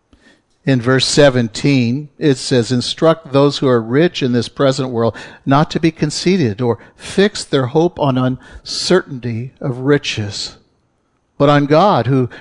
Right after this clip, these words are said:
richly supplies all things to enjoy." Instruct them to do good, to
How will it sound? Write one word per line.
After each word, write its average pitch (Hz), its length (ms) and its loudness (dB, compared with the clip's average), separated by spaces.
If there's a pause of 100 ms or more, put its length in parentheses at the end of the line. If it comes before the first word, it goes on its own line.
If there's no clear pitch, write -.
(120)
richly 196 580 2
supplies 139 880 2
all 139 320 2
things 104 840 -8 (400)
to 123 180 -6
enjoy." 101 560 -6 (1800)
Instruct 170 500 4
them 165 240 2
to 120 180 0 (240)
do 131 200 4
good, 135 460 2
to 110 320 -6